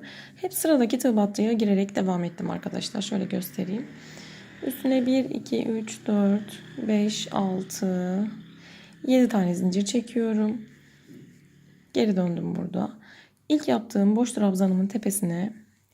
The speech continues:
zincirimi tutturuyorum. Sonra arkadaşlar üstüne bir, iki, üç tane, pardon iki tane çekelim. İki zincir çektim. Tekrar oyamın düz yönüne dönüyorum. Bir kere doladım.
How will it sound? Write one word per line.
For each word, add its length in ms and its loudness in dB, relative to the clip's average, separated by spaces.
zincirimi 520 0
tutturuyorum. 800 -4
Sonra 320 0
arkadaşlar 500 0
üstüne 580 0
bir, 420 2
iki, 560 -2
üç 180 -8
tane, 400 0
pardon 280 0
iki 160 -4
tane 260 0
çekelim. 600 -4
İki 160 0
zincir 300 2
çektim. 300 0
Tekrar 260 2
oyamın 380 6
düz 200 0
yönüne 300 0
dönüyorum. 440 -2
Bir 80 -2
kere 240 0
doladım. 520 0